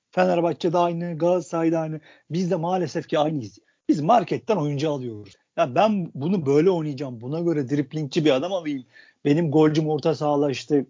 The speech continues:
orta sahaya gelsin, takımla bütünleşsin, bana alan açsın falan diye düşünülmüyor. Bu isim var. Batshuayi boşta, gel kardeşim. Bilmem kim boşta, Pjanic işte telefon açılıyor. "Baba," diyor,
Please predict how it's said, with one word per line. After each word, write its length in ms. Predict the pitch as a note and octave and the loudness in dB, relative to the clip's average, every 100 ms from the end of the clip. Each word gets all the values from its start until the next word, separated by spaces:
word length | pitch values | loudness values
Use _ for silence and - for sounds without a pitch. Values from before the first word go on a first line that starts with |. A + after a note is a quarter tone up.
| - | -2
orta 280 | C3 A#2+ D3+ | -4 -2 0
sahaya 220 | D3+ D3 | 4 4
gelsin, 300 | C#3+ C#3 C3+ | 4 0 -2
takımla 460 | D3 C3 D#3 D#3 | -2 0 0 -2
bütünleşsin, 640 | C#3 E3+ D3+ D3+ C#3 F3 C3 | -2 -4 -2 -2 -2 -4 2
bana 160 | D3 | 4
alan 220 | E3+ E3+ F3+ | 6 6 4
açsın 320 | F3 - E3 | 0 -4 -2
falan 340 | F3 G3 F#3+ | 0 0 -2
diye 120 | F#3+ | -4
düşünülmüyor. 580 | D3 F#3+ G#3+ B3 G3+ B2 _ _ _ _ | -6 -2 -2 0 -2 -6 _ _ _ _
Bu 100 | - | -8
isim 420 | - A#3+ G3+ F#3+ G#3 | -4 0 2 2 2
var. 160 | E4+ - - | 2 -2 2
Batshuayi 540 | A3 F#3 A#3 G#3 F3+ | 2 2 -2 0 0
boşta, 580 | F#3 G#3 - _ B3 A3+ _ _ | -2 -2 -6 _ -8 -8 _ _
gel 200 | - E3+ | -2 0
kardeşim. 440 | F3 D#3 C3 B2+ B2 _ - | 0 -2 -4 -10 -16 _ -4
Bilmem 360 | F3 A3+ A3+ A3 | 2 6 4 4
kim 200 | B3+ G#3 | 0 2
boşta, 320 | F#3+ D#3+ G#3+ | 2 2 -2
Pjanic 440 | - A3 G#3+ E3+ | 2 2 2 -8
işte 200 | D#3+ - | -10 -8
telefon 340 | - G3 G3 A3 | -4 -2 -2 -6
açılıyor. 400 | G#3 F#3+ F#3 F3 | -8 -6 -4 -2
"Baba," 240 | F#3+ G#3 | 0 -2
diyor, 180 | G3 F3+ | -2 -4